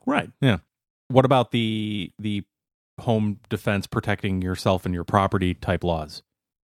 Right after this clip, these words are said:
Speaker 2: Not the carry laws. What are, what are, what are those?
Speaker 1: Well, I mean, if someone breaks into your house and you shoot 'em, then, yeah, you're good.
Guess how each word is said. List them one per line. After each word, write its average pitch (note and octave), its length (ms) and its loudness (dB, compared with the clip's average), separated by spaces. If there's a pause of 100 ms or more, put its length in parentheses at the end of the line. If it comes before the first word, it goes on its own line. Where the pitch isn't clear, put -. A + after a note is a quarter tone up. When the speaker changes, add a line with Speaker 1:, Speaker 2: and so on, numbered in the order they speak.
(480)
Speaker 2:
Not G2+ 200 -2
the D#2+ 80 -10
carry F#2+ 300 0
laws. D#2+ 380 -10 (220)
What G2+ 120 2
are, G2+ 60 0
what F#2+ 180 -2
are, F#2 60 -2
what F2+ 180 -2
are F2+ 80 0
those? E2+ 440 -4
Speaker 1:
Well, D3+ 140 0
I A#2+ 120 4
mean, B2+ 120 4
if G#2 80 -2
someone B2 240 0
breaks A2 220 -2
into G#2 80 -4
your F#2 100 -4
house C3+ 260 -2
and G2 60 -8
you F#2+ 60 -4
shoot D#3+ 240 0
'em, A#2 200 -2
then, G#2+ 300 -4
yeah, C3 220 -2
you're A2+ 180 -4
good. B2 320 -2